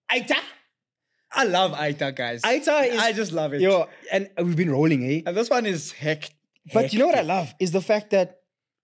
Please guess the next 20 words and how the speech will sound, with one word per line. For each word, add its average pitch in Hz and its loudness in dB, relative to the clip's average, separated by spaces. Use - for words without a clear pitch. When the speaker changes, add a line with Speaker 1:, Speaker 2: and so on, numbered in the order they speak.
Speaker 1:
the 190 2
more 185 4
that 240 4
the 240 -4
people 214 0
are, 160 2
are 147 -2
interacting 180 -4
with 185 -2
us, 247 -4
the 214 2
juicies, 247 4
man. 220 0
It's 269 0
been 254 2
Speaker 2:
Yeah. 254 2
Speaker 1:
juicing. 277 2
Gone, 247 2
you 202 2
know? 240 2